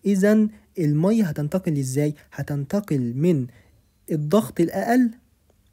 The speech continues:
للضغط الأكبر، فهتنتقل كده. إذن الخلايا دي هتكبر كده وتكتسب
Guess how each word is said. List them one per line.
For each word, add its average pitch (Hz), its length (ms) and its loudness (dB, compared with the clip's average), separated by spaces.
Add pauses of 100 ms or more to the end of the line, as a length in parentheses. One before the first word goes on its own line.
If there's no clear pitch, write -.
(120)
للضغط 135 440 -4
الأكبر، 220 380 -2
فهتنتقل 135 760 -6
كده. 220 300 -6 (640)
إذن 190 240 2
الخلايا 170 420 -2
دي 175 140 0
هتكبر 190 840 -2 (100)
كده 185 300 -2 (1900)
وتكتسب 190 840 0